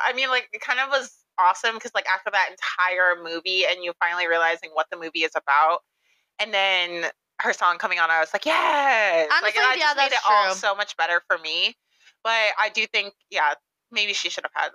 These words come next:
Speaker 1: a little bit more of a, a
Speaker 2: Involvement.
Speaker 1: role in the rest of the movie.
Speaker 2: 'Cause she's literally been calling herself Barbie since she
Speaker 1: And then
Speaker 2: was rapping.
Speaker 1: And I was telling you this yesterday that I love that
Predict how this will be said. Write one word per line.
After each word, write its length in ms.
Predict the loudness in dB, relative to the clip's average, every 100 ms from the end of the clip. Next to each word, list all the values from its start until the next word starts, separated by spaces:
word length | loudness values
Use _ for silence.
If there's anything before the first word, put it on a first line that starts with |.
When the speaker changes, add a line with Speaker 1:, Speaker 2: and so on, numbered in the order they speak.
| -2
Speaker 1:
a 60 |
little 160 | 0 0
bit 120 | -2 -4
more 220 | -2 0
of 80 | 0
a, 300 | 0 0 -2
a 0 | _ -12
Speaker 2:
Involvement. 540 | -6 -2 -2 0 0 2
Speaker 1:
role 380 | 2 4 4 2
in 140 | 0
the 100 | 0
rest 220 | -2 -2 -6
of 80 | -8
the 80 |
movie. 140 | -6 -8 -6
Speaker 2:
'Cause 140 | -4
she's 160 | -2 -4
literally 380 | 0 0 2 0
been 140 | -2
calling 260 | 0 0 0
herself 300 | -2 -2 -2 0
Barbie 260 | -2 -2
since 240 | -4 -6 -6
she 380 | -2 0 0 0
Speaker 1:
And 120 | 0
then 180 | -2 -4 _ -2
Speaker 2:
was 160 | -2 0
rapping. 500 | -2 -2 -6 -6 -8
Speaker 1:
And 120 | -2
I 140 | 0 0
was 140 | -2
telling 220 | 0 0 0
you 100 | -2
this 220 | -2 -2
yesterday 460 | -4 -2 -2 0 0
that 140 | 0 0
I 180 | 0
love 960 | 0 0 2 4 6 6 6 6 4 0 -6 -2
that 320 | 2 2 0